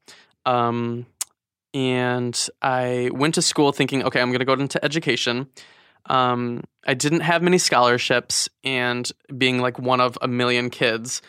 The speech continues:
I, um, uh, in my family, I'm paying for everything myself. So I have loans up my ass,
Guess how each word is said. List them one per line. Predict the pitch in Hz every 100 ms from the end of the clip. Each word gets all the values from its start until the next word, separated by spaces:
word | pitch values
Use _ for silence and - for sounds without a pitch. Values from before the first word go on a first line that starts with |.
| - _ -
I, | 127 127 123 120 - -
um, | 127 123 73 76 - _ _ _ _
uh, | -
in | - 127
my | 123
family, | 135 123 104 - - _ _
I'm | 127
paying | 127 127 120
for | 117
everything | 113 120
myself. | 123 - - - _
So | - 135
I | - 127
have | 131 120 _ _ _ -
loans | 127 147 160
up | 160 -
my | 135
ass, | 113 113 110 -